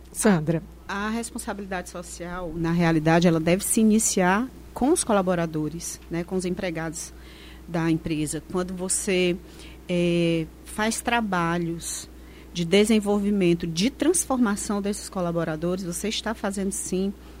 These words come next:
Speaker 2: é, responsabilidade social. Certo? Quando você trabalha, primeiro, eu acredito nesse modelo, onde primeiro você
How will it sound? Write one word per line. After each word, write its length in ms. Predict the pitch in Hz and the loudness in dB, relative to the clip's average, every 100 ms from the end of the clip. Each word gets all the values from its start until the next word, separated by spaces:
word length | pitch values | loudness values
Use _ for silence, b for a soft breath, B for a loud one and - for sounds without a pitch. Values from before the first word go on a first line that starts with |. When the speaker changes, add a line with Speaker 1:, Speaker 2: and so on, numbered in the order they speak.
| B | B
Speaker 2:
é, 100 | - | -6
responsabilidade 920 | 185 185 185 180 190 180 180 175 175 | -2 -2 -2 -4 -4 -4 -4 -4 -4
social. 640 | - 180 - 185 156 156 156 - B B B B | -6 -6 -6 -6 -6 -6 -10 -16 B B B B
Certo? 380 | - 185 180 | -4 -2 -2
Quando 200 | - 190 | -2 -2
você 300 | 180 185 220 | -2 -2 -2
trabalha, 500 | 220 233 220 185 165 | -2 -2 -2 -2 -2
primeiro, 560 | 160 - 254 220 190 196 | -4 -2 2 4 4 4
eu 140 | 196 | 4
acredito 540 | 202 208 214 220 220 208 | 2 2 -2 0 -2 0
nesse 300 | 196 294 285 | 0 2 4
modelo, 580 | 285 226 165 151 147 175 | 4 2 0 0 -4 -4
onde 180 | - 175 | 0 0
primeiro 400 | 170 175 185 196 | 0 0 0 0
você 640 | 202 208 - - 185 196 | -2 -2 -2 0 0 0